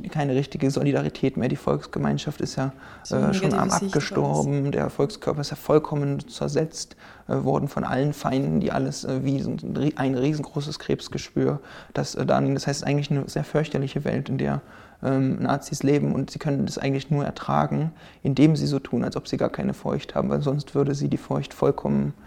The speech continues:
Speaker 1: äh, übermannen im wahrsten Sinne des Wortes. Die könnten das gar nicht mehr, ähm, gar nicht mehr aushalten. Ähm, zumindest würde ich das so beschreiben. Äh, die einzelnen Furchtfälle und so weiter wären dann nochmal was anderes, aber, äh, auf dieser Ebene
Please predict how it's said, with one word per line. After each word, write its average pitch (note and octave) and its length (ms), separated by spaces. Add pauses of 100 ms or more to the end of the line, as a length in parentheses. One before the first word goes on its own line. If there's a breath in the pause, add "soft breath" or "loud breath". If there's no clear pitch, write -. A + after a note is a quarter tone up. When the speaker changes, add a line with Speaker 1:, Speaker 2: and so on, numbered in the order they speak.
(300 loud breath)
Speaker 1:
äh, - 60
übermannen C#3 600
im C3+ 240
wahrsten C3+ 300
Sinne C#3+ 200
des - 220
Wortes. - 320
Die - 100
könnten C#3+ 260
das - 120
gar - 140
nicht - 160
mehr, C#2 180 (520 loud breath)
ähm, C#3+ 520 (220)
gar D2 100
nicht - 140
mehr - 100
aushalten. - 720 (880 loud breath)
Ähm, - 360
zumindest C#3 320
würde C#3+ 100
ich C#3+ 60
das C#3+ 140
so C#3 100
beschreiben. C2+ 760 (560 loud breath)
Äh, - 100
die - 120
einzelnen C#3 400
Furchtfälle C3 920
und A#2+ 140
so - 80
weiter C#3 400
wären C#3 140
dann C3+ 80
nochmal C3+ 240
was C3+ 80
anderes, C#3 280
aber, C#3 220 (460 loud breath)
äh, C#3 160
auf - 160
dieser D3+ 240
Ebene C3+ 320